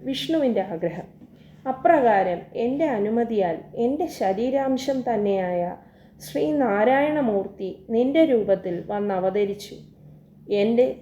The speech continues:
ശക്തി സ്വരൂപിണിയായ നീ സാക്ഷാൽ ശ്രീനാരായണൻ തന്നെയാണ്. ഇതിനു മുമ്പും നീ എൻ്റെ പത്നിയായി ജനിച്ചിട്ടുണ്ട്.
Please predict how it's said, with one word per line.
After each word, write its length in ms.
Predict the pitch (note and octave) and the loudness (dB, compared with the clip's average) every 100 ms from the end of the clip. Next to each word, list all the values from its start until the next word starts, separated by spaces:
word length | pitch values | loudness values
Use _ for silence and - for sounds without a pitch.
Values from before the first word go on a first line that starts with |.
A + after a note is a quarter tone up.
| - | -10
ശക്തി 300 | G#3 F#3+ B3+ | -6 -6 -8
സ്വരൂപിണിയായ 800 | C4 C#4+ C#4 C4+ B3+ A#3+ G#3+ G3+ | -4 -2 0 0 0 0 0 -4
നീ 280 | F3 F3 F#3+ - - | -4 -4 -6 -14 -10
സാക്ഷാൽ 560 | - F#3+ G3 A3+ G#3 G#3 - | -6 -6 -6 -4 -4 -6 -12
ശ്രീനാരായണൻ 960 | - A#3 C4 C#4+ C4+ C4 C4 B3 B3 A#3 | -6 -2 0 0 0 0 2 2 0 -2
തന്നെയാണ്. 480 | G3 F#3 E3 D3+ - - - - - - B3 | -4 -2 -4 -8 -14 -20 -20 -20 -20 -10 -4
ഇതിനു 240 | C4+ E4 | 0 2
മുമ്പും 500 | C#4+ G3+ G#3 A3 F3 - - | 2 2 4 2 2 -2 -6
നീ 140 | A#3+ A#3 - | -2 -2 -4
എൻ്റെ 300 | G3+ G#3 A3 A3 | -6 -2 -4 -2
പത്നിയായി 640 | G3 - C4+ B3+ F#3+ F3 | -4 -2 -2 0 0 -2
ജനിച്ചിട്ടുണ്ട്. 800 | F#3 G3+ G3+ G3 G#3+ G3 D#3+ - | -4 0 2 2 -2 -4 -6 -6